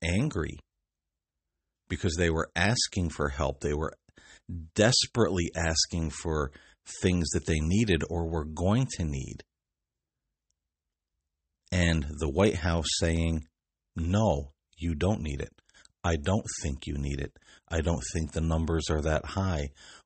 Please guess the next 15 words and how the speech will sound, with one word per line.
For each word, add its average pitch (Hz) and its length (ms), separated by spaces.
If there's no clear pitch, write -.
Well, 80 320
I 82 160
just 76 280
don't 73 260
think, 80 300
you 85 120
know, 78 280
that's - 280
the 80 120
route 76 240
we 78 120
wanna 78 280
take 92 440
right 76 360
now. 82 420